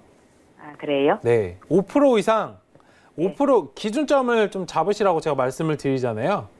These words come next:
Speaker 1: 네네.
Speaker 2: 만약에 뭘 샀는데 솔직히 여기
Speaker 1: 네.
Speaker 2: 단기적으로 느-,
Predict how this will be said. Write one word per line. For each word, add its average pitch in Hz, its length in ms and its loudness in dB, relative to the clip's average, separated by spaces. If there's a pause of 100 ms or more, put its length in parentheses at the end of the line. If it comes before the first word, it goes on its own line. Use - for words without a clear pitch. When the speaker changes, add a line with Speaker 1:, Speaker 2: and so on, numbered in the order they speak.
(160)
Speaker 1:
네네. 165 480 0
Speaker 2:
만약에 208 300 2
뭘 175 240 0
샀는데 269 720 -2 (200)
솔직히 285 300 0
여기 202 160 4
Speaker 1:
네. 147 60 -6
Speaker 2:
단기적으로 214 680 -2
느-, 156 320 -2